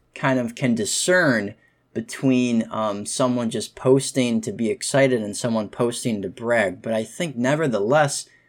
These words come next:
this stuff does affect us. Whether or not immediately down the line, I think it does definitely affect us psychologically. Because we see these and we read these posts and we see these people, um, s-, s-,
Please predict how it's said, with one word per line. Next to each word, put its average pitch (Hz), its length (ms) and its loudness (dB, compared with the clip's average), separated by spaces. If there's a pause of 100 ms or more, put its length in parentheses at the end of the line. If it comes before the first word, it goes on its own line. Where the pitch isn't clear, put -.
(220)
this 160 180 -4
stuff 220 340 -2
does 170 200 4
affect - 540 -2
us. - 320 -10 (440)
Whether 139 420 6
or 139 60 8
not 139 280 6
immediately 147 1000 4
down 127 280 6
the 127 80 6
line, 123 300 2
I 101 100 0
think 135 260 2
it 107 140 0
does 117 240 0
definitely 139 460 -2
affect 113 400 -4
us 98 120 -6
psychologically. 110 960 -4 (360)
Because 139 340 2
we 127 140 2
see 160 320 -2
these 127 240 2
and 113 80 -2
we 110 100 -2
read 147 300 0
these 123 200 2
posts 104 380 -4
and 107 140 -6
we 104 80 -6
see 147 200 -4
these 143 200 -2
people, 110 440 -2 (400)
um, 107 440 -6 (600)
s-, - 200 -18 (240)
s-, - 160 -10